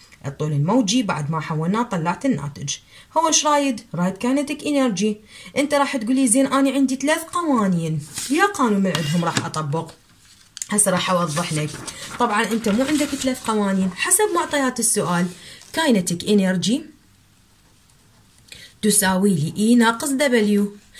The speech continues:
كاينتيك إنرجي تساوي لي نصف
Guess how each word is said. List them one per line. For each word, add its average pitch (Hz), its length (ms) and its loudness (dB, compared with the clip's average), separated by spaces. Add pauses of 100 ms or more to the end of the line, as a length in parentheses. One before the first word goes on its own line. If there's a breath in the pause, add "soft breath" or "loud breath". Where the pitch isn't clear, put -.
(240 loud breath)
كاينتيك 160 600 -2
إنرجي 233 520 2 (120)
تساوي 175 520 0
لي 220 220 0
نصف 202 560 0